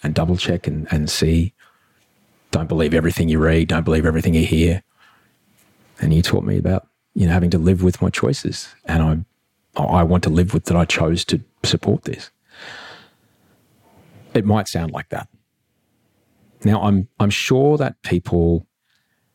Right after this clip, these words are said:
I think that there's clearly a percentage of people who are unfortunately quite bigoted, and, and I,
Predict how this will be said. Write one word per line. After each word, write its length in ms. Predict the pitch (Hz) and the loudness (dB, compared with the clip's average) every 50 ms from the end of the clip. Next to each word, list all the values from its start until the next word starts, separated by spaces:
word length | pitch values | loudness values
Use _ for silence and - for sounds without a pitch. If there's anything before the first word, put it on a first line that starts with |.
| _ _ _ _ _ _ _ _ _ _ | _ _ _ _ _ _ _ _ _ _
I 100 | - 107 | -2 -2
think 160 | - - - | -2 -2 -2
that 180 | - 123 - 170 | -2 -4 -2 -2
there's 260 | - 202 196 156 - | -2 -2 -2 -4 -8
clearly 440 | - - - - 220 214 160 117 95 | -10 -8 -2 0 2 2 2 2 0
a 60 | 87 | 0
percentage 380 | - - 90 - 82 82 87 - | 0 -2 -2 -2 -2 -2 -2 -4
of 60 | - | -4
people 340 | - - - - 78 69 71 | -4 -4 -2 -2 -2 -2 -2
who 340 | - - 80 76 69 65 - - _ _ _ _ _ _ _ _ _ _ - | 0 0 2 2 2 0 -2 -6 _ _ _ _ _ _ _ _ _ _ -2
are 200 | 78 76 71 80 | 0 0 2 0
unfortunately 560 | 82 - - 92 82 - - - - - - | 0 0 0 0 0 0 -2 -4 -4 -6 -8
quite 260 | - - - - - | -6 -6 -6 -6 -4
bigoted, 460 | - - - - - - - 143 202 | -6 -6 -6 -8 -6 -4 -2 -2 -2
and, 120 | - - - - _ _ - | -4 -4 -8 -14 _ _ -10
and 280 | - 117 - 76 76 | -10 -8 -8 -8 -8
I, 200 | - - - - | -10 -10 -12 -12